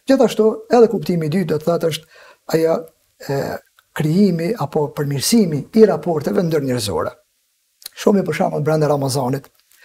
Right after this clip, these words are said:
njerëzit janë më të afër. Në xhami janë bashk, në namaz të taravive janë bashk, në iftare, në syfyre janë bashk. Do thotë në solidarizim janë me njëri tjetrin bashk.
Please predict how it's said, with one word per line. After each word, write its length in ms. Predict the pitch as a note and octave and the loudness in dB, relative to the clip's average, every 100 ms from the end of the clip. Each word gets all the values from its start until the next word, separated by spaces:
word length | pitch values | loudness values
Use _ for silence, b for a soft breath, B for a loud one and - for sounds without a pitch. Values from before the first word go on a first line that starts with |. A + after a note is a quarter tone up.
| B B - | B B -4
njerëzit 380 | E3 E3+ F3+ G3 | -2 0 -2 0
janë 100 | G3 | -2
më 100 | G#3+ | 0
të 120 | F#3+ | -2
afër. 320 | C#3 G2+ - - _ _ _ _ _ b b b b b b _ A#3 | -2 -4 -10 -16 _ _ _ _ _ b b b b b b _ -4
Në 180 | F#3 F#3+ | -2 0
xhami 260 | D#3+ D#3+ E3+ | -2 -2 -2
janë 200 | C#3+ B2+ | -2 -4
bashk, 360 | - - - - _ _ | -6 -8 -10 -16 _ _
në 120 | - D#3+ | -4 -2
namaz 300 | D3 D#3 - | -2 -2 -2
të 100 | D3+ | -2
taravive 420 | C#3+ C#3+ D3 C#3 | -2 -2 -2 -2
janë 180 | B2+ A#2+ | -4 -6
bashk, 380 | - - - - _ _ b b b - | -6 -8 -12 -18 _ _ b b b -4
në 160 | E3 G3+ | -2 -2
iftare, 520 | E3+ - D3 D3 D3 D#3 | -2 -2 0 0 -2 -2
në 80 | C#3+ | -4
syfyre 440 | D3+ C#3+ D3 C#3 | -4 -2 -2 -2
janë 160 | D#3 C3+ | -2 -2
bashk. 340 | - - - - b b b | -2 -4 -8 -16 b b b
Do 80 | D3 C3 | -10 -2
thotë 320 | E3+ D#3 E3+ | -2 0 -2
në 140 | G3+ | 0
solidarizim 760 | - G3 F3+ E3+ D3+ C#3+ E3+ D#3+ | 0 0 0 0 0 -2 -2 -2
janë 240 | D3+ B2+ A2+ | -4 -6 -6
me 120 | C#3 | -4
njëri 180 | D3+ C#3 | -2 -2
tjetrin 300 | D#3 C#3+ B2+ | -4 -4 -4
bashk. 300 | A#2+ - - | -4 -4 -6